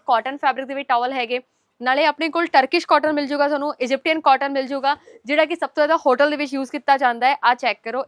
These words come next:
ਇਹ ਰਿਹਾ ਜੀ ਜਿਹੜਾ ਇਜਿਪਟੀਅਨ ਕਾਟਨ ਦੇ ਵਿੱਚ ਆਰਟੀਕਲ ਆਉਣ ਵਾਲਾ ਹੈ। ਨਾਲੇ ਬਲੈਂਡਡ ਵੀ ਤੁਹਾਨੂੰ ਮਿਲ ਜਾਂਦਾ ਹੈ ਤੇ ਹਰ ਤਰ੍ਹਾਂ ਦੇ ਫੈਬਰਿਕ ਨੇ ਜਿਹਦੇ ਵਿੱਚ ਤੁਹਾਨੂੰ ਲਿਨਨ ਤੇ ਆਪਣਾ ਪੋਲੀਸਟਰ ਮਿਕਸ ਮਿਲਦਾ ਹੈ। ਮਤਲਬ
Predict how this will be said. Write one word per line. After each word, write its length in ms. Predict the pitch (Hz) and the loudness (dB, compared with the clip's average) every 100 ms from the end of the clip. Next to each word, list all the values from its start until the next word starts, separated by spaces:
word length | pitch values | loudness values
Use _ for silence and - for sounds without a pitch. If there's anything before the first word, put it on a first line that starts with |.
| 277 | -2
ਇਹ 120 | 285 | -2
ਰਿਹਾ 180 | 269 226 | 0 -2
ਜੀ 180 | 254 - _ _ | -6 -14 _ _
ਜਿਹੜਾ 160 | 285 330 - _ | -2 -2 -2 _
ਇਜਿਪਟੀਅਨ 540 | 277 240 294 - 359 359 | -8 -6 -6 -2 -2 0
ਕਾਟਨ 320 | 311 254 277 | 2 2 0
ਦੇ 60 | 285 | -2
ਵਿੱਚ 200 | 269 - - | -6 -6 -2
ਆਰਟੀਕਲ 400 | 220 247 254 220 | -2 -2 -4 -4
ਆਉਣ 160 | 202 | -4
ਵਾਲਾ 200 | 208 208 | -4 -2
ਹੈ। 60 | 262 | -2
ਨਾਲੇ 220 | 277 330 | 0 -2
ਬਲੈਂਡਡ 520 | 302 220 277 294 339 339 | -2 2 2 2 0 -2
ਵੀ 180 | 320 339 | -4 -4
ਤੁਹਾਨੂੰ 220 | 339 311 | -4 -4
ਮਿਲ 140 | 269 254 | -4 -2
ਜਾਂਦਾ 300 | 240 226 226 | -4 -2 -2
ਹੈ 100 | 214 | -2
ਤੇ 160 | 277 320 _ _ - | -4 -6 _ _ -2
ਹਰ 200 | 320 359 - | 2 4 4
ਤਰ੍ਹਾਂ 220 | 339 330 | 2 2
ਦੇ 120 | 339 | 0
ਫੈਬਰਿਕ 560 | 349 311 262 220 294 302 | -2 2 2 2 -4 -2
ਨੇ 160 | 285 285 | -2 -2
ਜਿਹਦੇ 200 | 269 285 | -2 -4
ਵਿੱਚ 140 | 302 | -4
ਤੁਹਾਨੂੰ 220 | 330 311 | -2 -2
ਲਿਨਨ 420 | 285 269 277 320 349 | -2 -2 -2 -2 -2
ਤੇ 220 | 311 359 | -4 -4
ਆਪਣਾ 400 | 370 247 277 311 | -2 -2 0 -4
ਪੋਲੀਸਟਰ 520 | 320 269 277 - 339 | -2 -2 -2 -2 -4
ਮਿਕਸ 300 | 277 285 - | -2 -4 -6
ਮਿਲਦਾ 260 | 247 190 180 | -4 -4 -2
ਹੈ। 80 | 170 - _ _ | -6 -8 _ _
ਮਤਲਬ 140 | 311 | -4